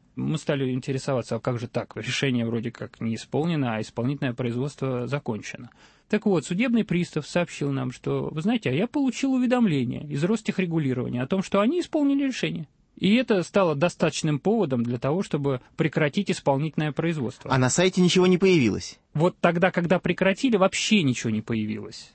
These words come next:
Speaker 1: Стало появляться в последнее время, когда мы стали задействовать большее количество государственных органов, куда только не обращались, там, в администрацию президента и в аппарат правительства, с тем, чтобы какие-то меры были приняты.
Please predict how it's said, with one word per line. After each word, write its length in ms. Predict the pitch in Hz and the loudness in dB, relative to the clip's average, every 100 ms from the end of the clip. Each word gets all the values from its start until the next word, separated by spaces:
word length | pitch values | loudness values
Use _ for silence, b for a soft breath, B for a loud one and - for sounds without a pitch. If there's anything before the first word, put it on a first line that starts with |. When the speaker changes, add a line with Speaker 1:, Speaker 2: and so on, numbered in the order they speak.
| _ | _
Speaker 1:
Стало 360 | - 190 220 | 0 2 4
появляться 580 | 196 156 147 175 208 - | 2 0 2 2 2 -2
в 20 | |
последнее 520 | - 139 170 165 165 165 | -2 -2 -2 -2 0 0
время, 260 | 123 107 | -2 -2
когда 380 | 107 135 139 170 | -2 -2 0 0
мы 100 | 151 | 0
стали 400 | - 143 143 127 | 0 -2 0 -2
задействовать 680 | - 139 147 165 - 151 143 | 0 0 4 2 2 0 2
большее 560 | 123 160 180 - 117 113 - | 2 4 4 2 -2 -4 -2
количество 480 | 143 143 - - | 0 2 -2 -4
государственных 640 | 123 131 139 127 - 131 - | -4 -2 0 -2 -2 -6 -2
органов, 300 | 175 143 113 - | -2 0 -4 -4
куда 220 | 151 180 | -2 0
только 240 | 175 - | 0 -2
не 80 | 165 | -2
обращались, 560 | 165 175 170 131 104 - | 0 -2 0 -2 -2 -6
там, 320 | 113 110 117 | -8 -4 -2
в 40 | |
администрацию 720 | 135 143 156 147 151 156 143 | -2 -2 -4 -4 -2 -2 -2
президента 640 | 131 147 139 120 107 - 117 | -4 -4 -4 -6 -8 -6 -6
и 240 | 127 127 | -4 -2
в 80 | 127 | 0
аппарат 360 | 123 151 151 | 2 4 2
правительства, 640 | - 156 170 123 117 - 110 | 2 2 2 0 -4 -6 -6
с 60 | |
тем, 140 | - 127 | -2 -4
чтобы 220 | - 123 | -2 -4
какие-то 420 | 139 127 143 135 | -4 -2 -2 0
меры 340 | 143 185 147 113 | 0 2 0 0
были 400 | 123 117 113 - B B | -2 0 -2 -6 B B
приняты. 440 | 147 196 160 123 | 0 2 2 -2